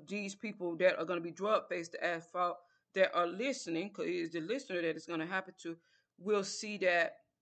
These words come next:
you never want somebody to change because it means that they will embrace you more, or you could get a relationship from them or what you want from out of them,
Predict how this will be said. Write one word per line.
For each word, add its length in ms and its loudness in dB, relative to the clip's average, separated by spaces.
you 120 -4
never 320 6
want 280 0
somebody 480 0
to 40 -12
change 800 -2
because 300 4
it 100 -2
means 240 -2
that 120 -6
they 140 0
will 200 0
embrace 440 -2
you 160 -8
more, 400 0
or 80 -4
you 180 -6
could 160 -18
get 200 -6
a 60 -4
relationship 560 -4
from 200 -2
them 200 -4
or 100 -4
what 220 -2
you 80 -12
want 220 -8
from 200 -12
out 200 0
of 60 -10
them, 160 -10